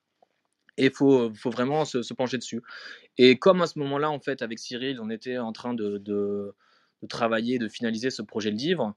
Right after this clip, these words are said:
en fait, tout simplement, la, la collection de photos N F T, elle s'est, elle s'est imposée toute seule.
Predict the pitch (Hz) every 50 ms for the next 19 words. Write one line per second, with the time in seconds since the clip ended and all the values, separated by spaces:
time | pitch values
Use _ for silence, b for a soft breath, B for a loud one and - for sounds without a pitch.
0 | b b b b b b _ - 113 107 - 147 147 - - - - 117 - 120
1 | 117 127 147 147 123 110 107 104 - - 123 120 113 - - - 139 139 131 117
2 | 104 - - 117 113 117 110 110 107 104 - - 143 147 123 - - 117 110 110
3 | 110 107 104 - 110 104 - 120 123 117 - 113 - - 107 101 98